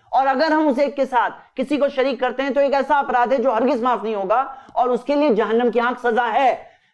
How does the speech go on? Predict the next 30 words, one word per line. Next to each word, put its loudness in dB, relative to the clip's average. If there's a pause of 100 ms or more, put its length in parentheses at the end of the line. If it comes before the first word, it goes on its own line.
लेकिन 2
साथ 0
में 0
ये 2
भी 2
कायदा 0
है, 0 (200)
"वमा 2
कुन्ना 0
मुअद्दिबीना 2
हत्ता -4
नबअसा 0
रसूला।" -2 (220)
अल्लाह 2
ने -2
कहा 0
कि -6
मैं 0
अजाब 0
सजा 0
नहीं 0
दूंगा 0 (200)
तब -2
तक 0
जब -2
तक 0
रसूल 0
ना 0
पहुंच -4
जाए। 0